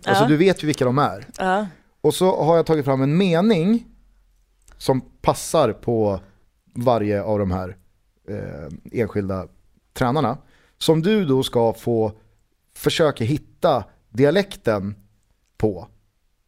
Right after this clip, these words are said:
Speaker 1: och på så sätt kunna säga vart de är ifrån.
Speaker 2: Mhm, okej. Ska du säga det
Speaker 1: Jag är ju,
Speaker 2: med
Speaker 1: jag vet ju svaret.
Speaker 2: Jo,
Speaker 1: Jag
Speaker 2: jo,
Speaker 1: kommer säga
Speaker 2: ja.
Speaker 1: det med min röst.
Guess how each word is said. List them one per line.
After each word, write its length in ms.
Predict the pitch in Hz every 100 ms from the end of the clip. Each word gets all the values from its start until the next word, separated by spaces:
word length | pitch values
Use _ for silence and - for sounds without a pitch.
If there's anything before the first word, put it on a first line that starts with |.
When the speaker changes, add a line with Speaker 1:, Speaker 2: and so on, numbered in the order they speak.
| _ _
Speaker 1:
och 140 | 135 -
på 80 |
så 280 | - 165 156
sätt 260 | - 110 -
kunna 180 | 135 113
säga 220 | 117 104
vart 120 | 107
de 120 | 147
är 120 | 147
ifrån. 280 | 98 80 67 -
Speaker 2:
Mhm, 420 | 220 254 240 160 170 -
okej. 360 | 226 180 175 208 _ _ - - -
Ska 200 | - 233
du 240 | 233 302
säga 540 | 302 247 190 190 254 208
det 220 | 190 151
Speaker 1:
Jag 200 | 226 247
är 40 |
ju, 60 | 202
Speaker 2:
med 280 | 233 214 190
Speaker 1:
jag 140 | 202
vet 260 | 185 202 180
ju 40 |
svaret. 480 | - 175 143 98 92
Speaker 2:
Jo, 140 | 104 190
Speaker 1:
Jag 80 | 214
Speaker 2:
jo, 40 |
Speaker 1:
kommer 140 | 202 190
säga 200 | 156 135
Speaker 2:
ja. 40 |
Speaker 1:
det 60 | 127
med 140 | 135
min 220 | 170 117
röst. 420 | 98 - - -